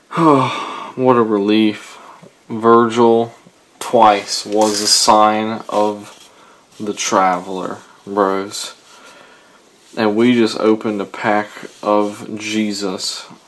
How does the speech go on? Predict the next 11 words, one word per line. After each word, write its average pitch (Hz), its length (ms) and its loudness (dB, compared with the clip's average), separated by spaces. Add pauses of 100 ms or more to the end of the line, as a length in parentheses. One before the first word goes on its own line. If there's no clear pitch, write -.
(1120)
because 101 580 -2
we 104 80 -4
got 101 180 2
Inferno 104 500 -2
Harmodic 101 600 -4
and 98 220 -10
Dante 95 520 -2
in 95 120 -8
the 95 80 -10
same 87 320 -8
pack. - 480 -10